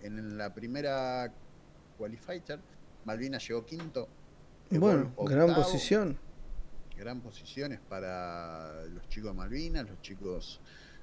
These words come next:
Speaker 1: de Evolve, que jugaron ocho partidos, ganaron cinco y perdieron tres los de Evolve,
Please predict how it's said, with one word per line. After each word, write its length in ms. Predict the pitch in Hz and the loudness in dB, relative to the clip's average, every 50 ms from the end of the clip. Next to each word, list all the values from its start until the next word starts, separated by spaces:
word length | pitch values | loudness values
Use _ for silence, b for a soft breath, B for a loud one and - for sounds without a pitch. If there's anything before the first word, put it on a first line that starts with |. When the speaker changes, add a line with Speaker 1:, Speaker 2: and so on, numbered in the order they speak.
| - - | -8 -4
Speaker 1:
de 100 | 95 98 | -2 0
Evolve, 340 | 113 143 170 208 190 131 - | 2 2 2 0 -2 -4 -4
que 300 | - 110 101 101 98 92 | -4 -2 -2 0 -2 -2
jugaron 640 | - - - 104 101 113 117 113 110 110 107 107 - - - - - - - - - - - | -4 -8 -6 -4 -2 -2 -2 -2 -2 -4 -6 -8 -10 -14 -18 -20 -20 -20 -20 -20 -18 -8 -4
ocho 220 | 123 135 135 151 | -4 -4 -2 -2
partidos, 480 | 131 135 - - 180 190 185 165 135 120 | -2 -2 0 0 0 0 0 0 0 -2
ganaron 680 | 110 104 104 113 120 123 120 120 113 113 113 113 110 107 | -2 -2 -2 -4 -4 -4 -4 -4 -6 -6 -8 -10 -12 -12
cinco 480 | - - - - 135 147 151 139 123 113 | -14 -14 -12 -8 -8 -6 -6 -6 -6 -6
y 40 | |
perdieron 480 | 92 107 98 110 117 117 120 117 113 104 | -4 -6 -6 -4 -6 -6 -6 -6 -8 -8
tres 420 | 120 117 127 135 139 139 - - 107 | -6 -4 -4 -4 -4 -6 -10 -12 -12
los 220 | 101 101 101 104 | -12 -10 -8 -6
de 60 | 110 | -4
Evolve, 280 | 117 143 170 185 190 | -2 -2 0 -2 -2